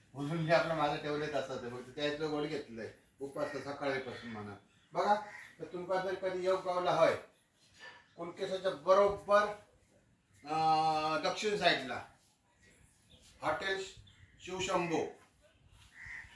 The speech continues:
प्रोप्रायटर बबन चव्हाण, त्यांचा असा छोटेखानी हा, पण, अ, चांगला. आणि, अ, माका वाटतं त्या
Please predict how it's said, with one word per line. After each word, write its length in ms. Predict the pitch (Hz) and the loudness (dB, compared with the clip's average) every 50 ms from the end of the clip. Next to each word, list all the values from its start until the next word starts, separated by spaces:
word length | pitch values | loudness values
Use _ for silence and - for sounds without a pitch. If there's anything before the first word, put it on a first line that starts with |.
| - - - - - - - - | -20 -20 -20 -20 -20 -20 -8 -4
प्रोप्रायटर 560 | 156 156 151 - 175 180 175 - 190 180 175 | -4 -4 0 2 4 4 6 6 4 2 2
बबन 360 | 156 156 160 165 175 175 170 | 2 0 2 4 4 2 2
चव्हाण, 460 | - - 180 170 170 165 156 147 139 113 - - - - - - - _ - - - - - _ _ _ _ _ _ _ _ _ _ _ _ - - - _ - - - - - - - - - - - - - - | 2 4 6 8 10 10 10 10 8 4 2 -2 -8 -12 -16 -20 -20 _ -20 -20 -20 -20 -20 _ _ _ _ _ _ _ _ _ _ _ _ -20 -20 -20 _ -20 -20 -20 -20 -20 -20 -20 -20 -20 -20 -20 -20 -14 -10
त्यांचा 300 | 143 139 143 135 160 156 | -6 -6 -2 2 4 6
असा 440 | 156 - - 160 165 165 165 - - - - | 6 6 6 6 6 6 6 2 -2 -6 -6
छोटेखानी 380 | 190 - 233 226 226 220 220 | 2 4 6 8 10 10 10
हा, 200 | 214 190 190 202 - - - - - - _ _ | 10 8 8 6 2 -2 -8 -16 -20 -20 _ _
पण, 200 | - 175 185 185 | 2 4 6 6
अ, 300 | 185 180 175 175 175 170 | 6 6 6 6 6 6
चांगला. 600 | 170 - - 190 190 196 202 190 170 277 - - - - - - - - - - _ _ _ _ - _ - - | 6 6 6 6 6 8 10 10 10 10 10 6 2 -6 -12 -20 -20 -20 -20 -20 _ _ _ _ -20 _ -4 -2
आणि, 400 | 147 147 151 156 156 156 156 156 | 0 0 0 0 -2 0 0 2
अ, 480 | 151 151 151 151 151 151 147 147 147 147 | 2 2 2 2 4 6 6 6 6 6
माका 240 | 151 147 - 180 | 4 2 4 6
वाटतं 260 | 175 170 170 - 185 175 | 6 6 6 6 4 4
त्या 580 | 170 170 175 170 170 170 170 170 165 165 160 | 4 4 2 0 0 2 2 4 6 6 6